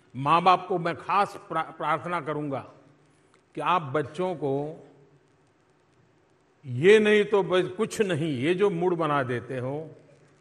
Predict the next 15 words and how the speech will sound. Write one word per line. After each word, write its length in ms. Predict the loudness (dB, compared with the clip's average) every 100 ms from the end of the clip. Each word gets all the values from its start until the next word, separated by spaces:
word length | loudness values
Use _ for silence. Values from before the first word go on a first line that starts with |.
| _ _ _
मैं 180 | -8 -6
ऐसा 800 | -6 -10 -14 _ _ _ _ -6
मत 320 | -4 -4 -8 -12
करो। 220 | -16 -18 _ _ _ _ _ _ _ _ _ _ _ _ _ -2
ये 100 | 2
हुआ, 320 | 4 4 4
अच्छी 440 | 2 -4 -10 -8 -10
बात 260 | -10 -16 -20
है, 840 | -20 _ _ _ _ _ _ _ -4
ज्यादा 380 | 4 4 8 6
अच्छा 280 | 6 2 0
हो 120 | 0
और 380 | -4 -4 0 0
अच्छी 260 | -2 -10
बात 280 | -12 -14